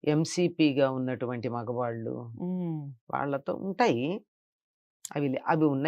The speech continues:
Speaker 1: ఇంట్లో లక్ష్మి రాదు. అయినా
Speaker 2: హ్మ్.
Speaker 1: వాళ్ళు బానే ఉన్నారండి.
Speaker 2: హ్మ్.
Speaker 1: మూడంతస్తుల భవనం ఉంది. అది ఇది. ఇది లేకపోతే వాళ్ళకి పదంతస్తుల భవనం ఉండేది.
Speaker 2: హ్మ్.
Speaker 1: ఆ సంగతి మర్చిపోతున్నారు.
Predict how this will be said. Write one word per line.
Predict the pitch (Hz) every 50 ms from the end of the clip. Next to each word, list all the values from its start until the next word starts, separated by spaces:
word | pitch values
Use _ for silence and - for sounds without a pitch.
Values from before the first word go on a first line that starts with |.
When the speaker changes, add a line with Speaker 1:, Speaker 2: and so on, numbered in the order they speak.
| 180
Speaker 1:
ఇంట్లో | 180 165 147 123 - - 170 175
లక్ష్మి | 165 127 - - - 156 156
రాదు. | - 104 110 113 - - - _ _ _ _ _ _ _ _
అయినా | - 175 208 220 247
Speaker 2:
హ్మ్. | 269 269
Speaker 1:
వాళ్ళు | 254 208 156
బానే | 143 135 135 143 165
ఉన్నారండి. | 185 180 160 151 147 135 135 127 127 123 127 123 123 123 117 _ _ _ _ _
Speaker 2:
హ్మ్. | 185 175 175 175 165
Speaker 1:
మూడంతస్తుల | 156 139 131 127 123 127 110 156 - - 151 135 110
భవనం | 107 117 113 117 120 135 139 127
ఉంది. | 120 120 120 120 120 123
అది | 127 131 - 117 117 117
ఇది. | 120 117 113 117 113 117 117 _ _ _ _ _ _ _ _ _ _ _ -
ఇది | - 156 151
లేకపోతే | 147 147 131 123 - - 135 - 160
వాళ్ళకి | 156 156 151 151 135 127
పదంతస్తుల | - 131 123 135 135 135 - 156 - - 151 143
భవనం | 131 120 127 123 120 117 117 113
ఉండేది. | 110 98 101 98 - - - - _ _ _ _ _ _ _ _ _ _ _ _ _
Speaker 2:
హ్మ్. | 156 151 143 139 139 135 131 131 135 135 135 135 127 _ _ _ _ 143 - _ - - _ _ _ _ - - -
Speaker 1:
ఆ | 143 147
సంగతి | - 151 135 135 123 165
మర్చిపోతున్నారు. | 160 143 - - - - 143 - - - 175 - 147 151 - - 139